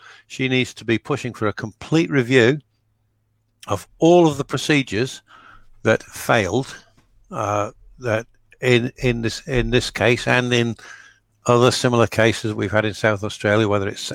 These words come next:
been to do with sexual assault or some other sort of physical assault,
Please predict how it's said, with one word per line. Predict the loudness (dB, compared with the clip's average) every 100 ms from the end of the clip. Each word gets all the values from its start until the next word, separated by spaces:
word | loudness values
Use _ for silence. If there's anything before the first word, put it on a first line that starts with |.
| -14 -20 -14 -6
been | -4 -6 -8
to | -2
do | -2
with | 0
sexual | 0 -2 0 -2
assault | 0 2 2 0
or | -6 -8
some | 0 2
other | 2
sort | 0 0
of | 0
physical | 0 0 0 -4
assault, | -4 -2 -2 -2